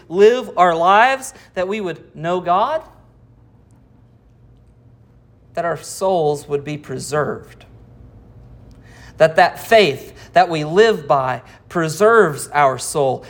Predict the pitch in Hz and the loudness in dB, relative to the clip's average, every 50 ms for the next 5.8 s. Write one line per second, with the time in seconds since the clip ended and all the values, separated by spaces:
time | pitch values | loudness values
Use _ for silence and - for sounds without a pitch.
0 | - - 202 208 220 233 240 233 226 196 185 165 - - 233 240 247 233 - - | -2 2 2 2 2 2 -2 -2 0 0 -2 -2 -4 0 2 2 2 2 0 -4
1 | 165 165 165 160 160 - 196 202 214 220 214 - 175 - - - - 233 226 220 | -6 -6 -6 -8 -8 -4 0 0 0 0 -2 -6 -10 -12 -10 -8 -6 -6 -6 -6
2 | 214 165 160 202 214 220 196 - - - 196 190 185 185 185 190 196 220 220 196 | -4 0 2 4 4 4 2 -2 -6 -8 -6 -4 -2 0 2 4 4 4 2 2
3 | 214 208 208 202 202 196 190 - - 220 196 165 147 143 139 160 165 - - _ | 0 -4 -4 -4 -4 -6 -6 -8 -8 -6 -4 -4 -4 -6 -8 -10 -14 -18 -20 _
4 | _ - 156 170 165 170 165 - _ _ _ _ _ - 156 147 - - - - | _ -14 -12 -10 -10 -10 -12 -18 _ _ _ _ _ -16 -14 -14 -14 -14 -14 -8
5 | - 196 202 185 151 131 - 98 - - - - - - - - | -6 -4 -2 -2 -2 -4 -6 -10 -14 -20 -20 -20 -20 -20 -20 -20